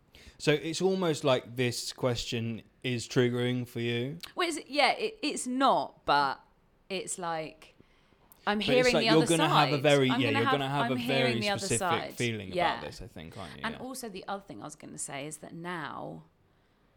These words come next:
Speaker 2: I'm with somebody who, you, who, like, loves taking photos, loves documenting our life, and is very, like, free with, like, sharing, and we're quite open. Like, we,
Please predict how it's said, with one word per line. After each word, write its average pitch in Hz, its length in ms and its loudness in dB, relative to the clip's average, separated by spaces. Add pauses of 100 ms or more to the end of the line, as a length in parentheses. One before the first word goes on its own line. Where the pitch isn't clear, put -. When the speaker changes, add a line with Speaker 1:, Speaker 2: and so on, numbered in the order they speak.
(160)
Speaker 2:
I'm 160 160 -10
with 147 200 -14
somebody 151 600 -8
who, 151 480 -8 (240)
you, 143 440 -12 (140)
who, 175 260 -4
like, 143 460 -6 (1040)
loves 151 400 -6
taking 156 360 -10
photos, 208 580 -4
loves 175 320 -6
documenting 160 680 -10
our 160 120 -2
life, 156 600 -4
and 151 180 -10
is 147 140 -10
very, 156 640 -6 (840)
like, - 160 -8
free 165 480 -6
with, 151 200 -8
like, 143 260 -8
sharing, 147 840 -4
and 147 140 -10
we're 151 120 -8
quite 156 320 -10
open. 151 500 -8
Like, - 160 -14
we, 139 120 -14